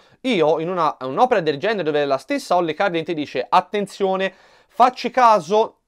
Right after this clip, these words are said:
a tutte le piccole cose", perché magari in una stanza sul tavolino, in una libreria, c'è un oggetto che è un easter egg nascosto di un'altra opera di Poe, no? E te magari, io ci passo le ore, o se è fatto veramente bene e mi attira lo sguardo,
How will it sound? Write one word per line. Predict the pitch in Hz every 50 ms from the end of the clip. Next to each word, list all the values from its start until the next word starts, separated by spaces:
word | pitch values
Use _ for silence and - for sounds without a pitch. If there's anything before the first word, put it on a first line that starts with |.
| -
a | 156 170 170 - _
tutte | - 311 294 - - 220
le | 214 208
piccole | - 208 - - 254 262 262
cose", | - 240 226 226 214 247
perché | 240 220 175 - 220
magari | 233 277 311 220 196 190 196 196
in | 185 175
una | 180 220 247
stanza | - - 180 170 175 175 - 190
sul | - - 156 151
tavolino, | - 165 160 156 175 180 180 151 135 135
in | 151
una | 170 165 156
libreria, | 147 160 202 233 254 196 170 165 156
c'è | - - 151
un | 170 226
oggetto | 240 170 170 143 139 - - 226 220
che | - 147 127 143 -
è | -
un | - 147 156
easter | 156 151 - - 214 208 160
egg | 139 135 131
nascosto | 156 190 220 214 - - 170 180 - -
di | 226 180
un'altra | 170 151 135 135 - 143 139
opera | 123 127 - 139 127
di | - 147 -
Poe, | - 113 107 98 107
no? | 110 117 135 156 - - - - _ _ - -
E | - -
te | - 254
magari, | 226 220 202 220 185 185
io | 262 240
ci | - 233
passo | - 165 165 - - 175
le | 147 139
ore, | 156 196 190 156 131 127
o | 123 131
se | - - 165
è | 151
fatto | - - 294 302 -
veramente | 175 165 170 196 196 185 196
bene | 170 180 165 139
e |
mi | 127 131
attira | 131 - 185 170
lo | 156 151
sguardo, | 143 - 143 127 113 104 107 110 113 113